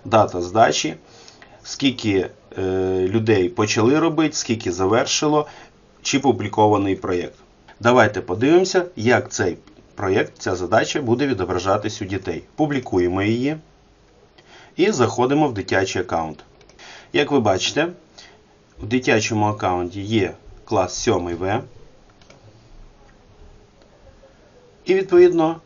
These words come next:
є проєкт. Натискаємо «Перевірка числа», тобто завантажуємо проєкт для роботи. Так, після того, як проєкт завантажився, ви бачите, головний файл у нас без коду, інструкції.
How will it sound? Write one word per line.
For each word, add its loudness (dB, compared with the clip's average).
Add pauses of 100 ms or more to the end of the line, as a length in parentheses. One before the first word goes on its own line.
є 0
проєкт. -4 (680)
Натискаємо -2
«Перевірка -4
числа», -10 (200)
тобто -4
завантажуємо 0
проєкт -10 (120)
для -6
роботи. -10 (1120)
Так, 2
після 4
того, 2
як 2
проєкт 2
завантажився, 0 (260)
ви 0
бачите, 0 (560)
головний 4
файл -4
у -4
нас 0
без 0
коду, 0 (500)
інструкції. 2